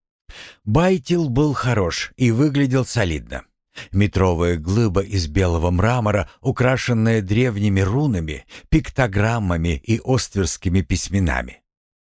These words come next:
Глядя на него, Иллир Анха испытывал законную гордость. Ранее он никогда не делал алтарей, интересы лежали в иной плоскости. Но пришлось,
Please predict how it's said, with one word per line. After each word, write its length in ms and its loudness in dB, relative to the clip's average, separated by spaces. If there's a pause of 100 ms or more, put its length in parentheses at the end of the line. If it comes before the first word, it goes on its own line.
(280)
Глядя 460 0
на 80 0
него, 420 0 (320)
Иллир 480 0
Анха 400 0
испытывал 840 -2 (100)
законную 720 0
гордость. 640 -8 (480)
Ранее 500 2
он 240 2
никогда 640 0
не 160 2
делал 500 0
алтарей, 640 -2 (220)
интересы 520 0
лежали 440 0
в 120 0
иной 280 0
плоскости. 720 -6 (360)
Но 320 2
пришлось, 680 -2